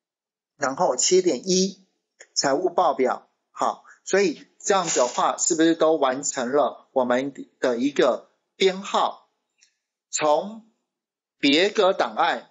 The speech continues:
汇入所有的样式，当然也包含了像字型啊，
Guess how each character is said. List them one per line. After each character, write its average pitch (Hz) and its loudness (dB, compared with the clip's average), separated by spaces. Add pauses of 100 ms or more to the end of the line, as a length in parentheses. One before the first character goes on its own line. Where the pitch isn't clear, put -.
(160)
汇 208 2
入 170 0
所 160 2
有 160 4
的 113 -2
样 135 -2
式， - -4 (200)
当 185 0
然 123 -2 (160)
也 120 2
包 160 0
含 127 -6
了 131 0
像 139 -6 (280)
字 175 0
型 120 -2
啊， 135 -2